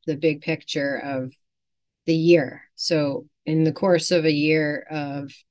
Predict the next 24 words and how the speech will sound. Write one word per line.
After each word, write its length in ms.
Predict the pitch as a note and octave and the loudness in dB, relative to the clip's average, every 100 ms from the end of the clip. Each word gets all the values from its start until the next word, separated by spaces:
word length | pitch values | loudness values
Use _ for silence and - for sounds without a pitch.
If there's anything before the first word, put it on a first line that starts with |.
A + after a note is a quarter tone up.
| D3+ | -10
doing 440 | E3 E3+ E3 D#3+ | -2 0 2 2
these 400 | D3+ C#3+ C#3 - _ _ _ _ - | 0 -2 -6 -14 _ _ _ _ -4
visiting 360 | F3 D#3+ D#3 | 0 0 0
professors, 720 | D3+ E3 D#3 C#3+ - C#3+ C#3+ | -2 -4 -4 -6 -6 -6 -6
which 180 | C#3+ - | -8 -8
we 100 | D3 | -6
have 320 | C#3 C3 C3+ - - | -2 -4 -4 -12 -14
every 300 | C3+ C#3+ C#3 | -10 -8 -6
month 320 | C#3 C3+ C3 | -6 -8 -12
except 440 | - - C#3 - | -10 -8 -8 -8
one, 420 | D3 C3+ C#3 D#3+ D#3+ _ _ _ _ _ _ | -8 -6 -4 -6 -8 _ _ _ _ _ _
there's 240 | E3 C#3+ - | -8 -6 -2
certain 460 | F3 C#3+ D#3+ E3 | 0 0 0 0
topics 640 | D#3+ - D#3+ D#3 D3+ D3 - | -2 -2 -2 -2 -4 -4 -6
that 100 | E3 | -4
we 120 | D#3 | -2
need 220 | D#3+ C#3+ | -2 -2
to 160 | - D3+ | -4 -6
cover 540 | - D#3 D3+ D3+ D3 D3+ | -4 -4 -2 -2 -4 -2
for 320 | E3+ D3+ D3 D3 | 0 0 -2 -6
our 560 | C#3+ C3+ C#3 C3 C3+ _ _ _ _ _ | -6 -4 -4 -6 -8 _ _ _ _ _
license, 920 | E3+ D#3+ D3+ - D#3 F#3 - - - - | -2 -2 -2 -4 -4 -4 -6 -8 -8 -2
things 360 | E3 C3+ C3 | 0 0 -2
like 440 | D3 C#3 C3+ C3 | -4 -2 -4 -8